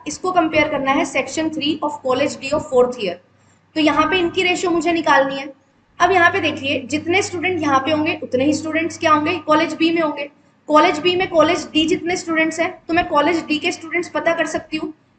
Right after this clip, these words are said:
कॉलेज डी के स्टूडेंट्स कितने हैं, जितने टोटल स्टूडेंट्स हैं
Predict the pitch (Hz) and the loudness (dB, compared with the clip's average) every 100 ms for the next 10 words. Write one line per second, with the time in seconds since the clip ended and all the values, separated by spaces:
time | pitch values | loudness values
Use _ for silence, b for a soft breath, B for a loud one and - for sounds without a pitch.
0 | _ 311 302 381 - 269 330 359 349 359 | _ 6 8 8 4 0 0 -2 -2 -4
1 | 359 - 302 330 330 349 - _ _ _ | -4 -6 -2 2 2 2 -6 _ _ _
2 | - 311 349 392 370 311 339 - 330 320 | -6 -2 0 2 2 2 0 -2 0 0
3 | 320 320 | 0 -4